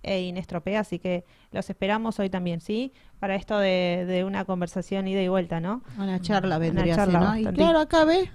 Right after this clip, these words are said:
Speaker 2: ahí lo que es también lo que estábamos comentando recién, que no se queden callados, vengan, pregunten lo que no sepan,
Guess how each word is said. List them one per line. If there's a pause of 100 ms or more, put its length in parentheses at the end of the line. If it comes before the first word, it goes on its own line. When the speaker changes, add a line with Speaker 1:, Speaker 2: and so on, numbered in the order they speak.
Speaker 2:
ahí
lo
que
es
también
lo
que
estábamos
comentando
recién,
que
no
se
queden
callados,
vengan,
pregunten
lo
que
no
sepan,